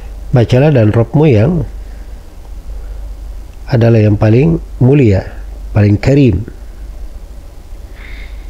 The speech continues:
Ya, kembali diperintah membaca. Jadi memang kalau dari sudut ta'lim dan ilmu,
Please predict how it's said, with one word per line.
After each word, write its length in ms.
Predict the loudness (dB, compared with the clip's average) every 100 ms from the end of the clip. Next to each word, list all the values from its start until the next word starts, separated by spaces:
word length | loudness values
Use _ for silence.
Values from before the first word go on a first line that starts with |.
| -16 -16 -2
Ya, 240 | 2 2 -2 0
kembali 400 | 4 6 4 2
diperintah 480 | 2 2 2 4
membaca. 480 | 4 4 2 0 -4 -4 -10 -12 -12 -12 -10 -10 -12 -12 -14 -14 -14 -16 -16 -14 -12 -12 -6 2
Jadi 120 | 4
memang 480 | 6 4 4 2 -2 0
kalau 240 | 2 4
dari 220 | 4 2 2
sudut 320 | 4 2 0 -8 -12 -12 -2
ta'lim 480 | 2 4 4 4 4
dan 160 | 4
ilmu, 480 | 4 4 4 4